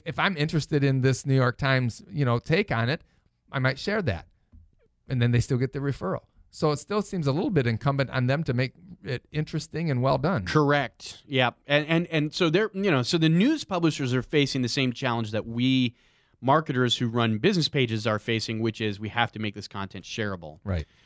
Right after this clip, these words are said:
Speaker 2: And we're gonna be outmoded if journalists really put their thinking caps on, because journalists understand how to do this better than anybody, I would think.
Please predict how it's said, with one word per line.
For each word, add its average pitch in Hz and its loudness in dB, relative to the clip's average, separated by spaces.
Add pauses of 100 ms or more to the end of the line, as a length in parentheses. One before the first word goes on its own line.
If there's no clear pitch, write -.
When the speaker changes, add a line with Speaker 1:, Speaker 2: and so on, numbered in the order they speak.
(120)
Speaker 2:
And 127 2
we're 143 2
gonna 151 4
be 123 2 (640)
outmoded 123 2 (120)
if 113 0 (520)
journalists 123 2
really 117 2
put 131 -4
their 98 -8
thinking 110 -8
caps 87 -12
on, 73 -14 (560)
because 101 -8
journalists 131 2
understand 107 -2
how 101 -2
to 95 -2
do 95 -8
this 90 -10
better 92 -10
than 87 -12
anybody, 87 -14
I 98 -10
would 85 -12
think. - -16